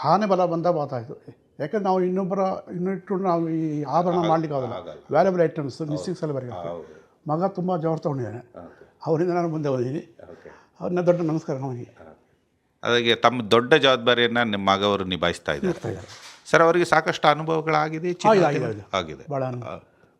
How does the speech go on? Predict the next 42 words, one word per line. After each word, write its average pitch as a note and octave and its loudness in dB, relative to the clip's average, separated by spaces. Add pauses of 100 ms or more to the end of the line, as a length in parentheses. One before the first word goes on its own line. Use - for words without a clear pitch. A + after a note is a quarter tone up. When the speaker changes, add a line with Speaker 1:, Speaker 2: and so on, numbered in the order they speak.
Speaker 1:
ಭಾಳ D3+ -2
ಅವನಿಗೆ D#3 -2
ಯಾವ D#3 4
ಇದು D3+ -6 (100)
Speaker 2:
ಆ. F#2+ -6 (180)
Speaker 1:
ಒಂದೇ E3 2
ಅವನ E3 0 (100)
ಅಂಗಡಿ F3+ 2
ಆಯ್ತು, G3+ -2
ಮನೆ E3 -2
ಆಯ್ತು, C3 -4
ಆದ್ರೆ B2+ -8
Speaker 2:
ಆ. E3 -8
Speaker 1:
ಇನ್ನು D3+ -8
ಬೇರೆ E3 0
ಕಡೆ E3+ -2
ಹೋಗ್ತಾ D#3 -2
ಇಲ್ಲ C3+ -6
ಅವನು. A#2 -12
Speaker 2:
ಹೋಗ್ತಾ - -10
ಇಲ್ಲ. C#2+ -14
Speaker 1:
ಭಾಳ D#3+ 0
ಯಾಕೆ-, D#3 -2 (600)
Speaker 2:
ಇದ್ರಲ್ಲೇ C3 4
ಸ್ವಲ್ಪ A#2 -2
ಒಂದಷ್ಟು G2+ 0
Speaker 1:
ಭಾಳ B2+ 0
Speaker 2:
ತೋರಿಸ್-, F3 2
Speaker 1:
ಆಸ್ಪತ್ರೆಯಲ್ಲಿ E3+ -10
ಕೆಲಸ D#3 -6
ಮಾಡ್ತಾ C#3+ -6
ಇದ್ದಾರೆ. C3 -12
Speaker 2:
ತೋರಿಸ್ತಾ - -12
ಇದ್ದಾರೆ. - -20 (840)
ಸರ್, A#2+ 0
ಕೊನೆಯದಾಗಿ C#3 2
ನಮ್ಮ A#2+ 0
ಕೊಡಗು A#2 0
ಧ್ವನಿಯೊಟ್ಟಿಗೆ G#2+ -2
ಹಲವು G2 0
ವಿಚಾರಗಳನ್ನ F2+ -4
ಹಂಚಿಕೊಂಡಿದ್ರಿ. D2 -16